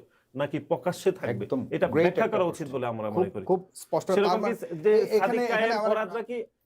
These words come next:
Speaker 2: হ্যাঁ।
Speaker 1: সাদিক কায়েম পরাদদের মতো আবার তারা কি ছাত্রলীগে চলে যাবে?
Speaker 2: হুম।
Speaker 1: নাকি এরকম আমাদের মতো নিরীহ
Speaker 2: একদম,
Speaker 1: মাইর টাইর
Speaker 2: একদম।
Speaker 1: খায়, জেল টেলে থেকে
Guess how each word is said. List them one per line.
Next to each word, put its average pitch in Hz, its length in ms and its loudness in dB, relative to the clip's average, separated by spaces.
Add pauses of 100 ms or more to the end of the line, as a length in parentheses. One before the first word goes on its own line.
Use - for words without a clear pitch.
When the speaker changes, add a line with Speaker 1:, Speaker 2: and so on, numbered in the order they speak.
(100)
Speaker 2:
হ্যাঁ। 165 200 -6
Speaker 1:
সাদিক 175 280 -2
কায়েম 202 180 0
পরাদদের 190 400 -2
মতো 208 160 -2
আবার 175 300 2
তারা 185 240 -4
কি 190 100 -8
ছাত্রলীগে 190 460 -2
চলে 202 260 0
যাবে? 196 240 2 (240)
Speaker 2:
হুম। 139 140 -10 (320)
Speaker 1:
নাকি 180 380 0
এরকম 160 260 0
আমাদের 151 380 0
মতো 151 180 -2
নিরীহ 147 280 2
Speaker 2:
একদম, 175 160 2
Speaker 1:
মাইর 160 200 2
টাইর 165 120 -2
Speaker 2:
একদম। 160 160 2
Speaker 1:
খায়, 165 260 -2
জেল 156 180 -2
টেলে 160 280 -4
থেকে 156 320 -4